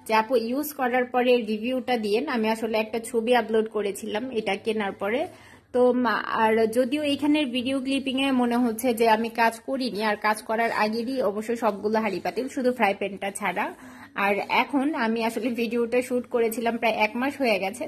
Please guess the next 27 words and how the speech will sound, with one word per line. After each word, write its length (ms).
তো 120
অনেক 380
ব্যস্ততার 540
জন্য 300
আর 220
এটা 500
ভিডিওটা 420
কমপ্লিট 480
করা 240
হয়নি। 420
তো 80
এখন 420
কিন্তু 300
আমি 220
সবগুলো 440
হাঁড়ি 220
পাতিলেই 460
মোটামুটি 480
আমার 220
রান্না 280
করা 280
শেষ। 460
তো 240
আমি 420
সবগুলোর 760
যেই, 420
উম, 220